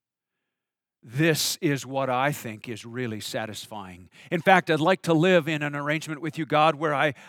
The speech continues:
I use you when I need you. Thanks for being there. You're a part of my life. You're an important part of my life. This is what I really want to spend my time on over here.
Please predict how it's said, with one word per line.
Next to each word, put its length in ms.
I 140
use 420
you 100
when 160
I 160
need 320
you. 400
Thanks 200
for 120
being 280
there. 420
You're 160
a 60
part 260
of 60
my 140
life. 680
You're 100
an 60
important 400
part 200
of 60
my 140
life. 500
This 240
is 100
what 160
I 60
really 260
want 200
to 40
spend 200
my 120
time 300
on 160
over 160
here. 240